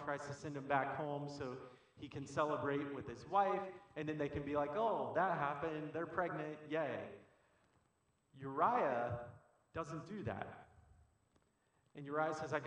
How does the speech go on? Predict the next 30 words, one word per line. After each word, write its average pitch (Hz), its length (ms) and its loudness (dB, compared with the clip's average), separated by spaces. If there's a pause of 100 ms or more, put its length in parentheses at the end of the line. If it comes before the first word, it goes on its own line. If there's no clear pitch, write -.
I 147 40 -4
can't 196 380 2 (360)
go 156 100 -2
back 120 320 2
home. 123 380 -4 (580)
My 123 140 0
men, 147 500 -4 (280)
my 127 60 -8
commanders 147 720 -6 (240)
are 113 100 -2
at 110 240 -8
war. 135 440 -4 (880)
I 131 40 -4
will 127 160 -6
sleep 170 440 -4
outside 143 540 4
the 117 160 -4
gates, - 500 -6 (600)
and 127 100 -10
then 131 80 -4
I 123 120 4
will 120 180 -4
go 139 100 -2
back 120 300 2
to 120 60 -4 (100)
war." 104 240 -8
So 127 400 0
David 156 360 0
then 143 320 -2 (760)
decides, 131 540 4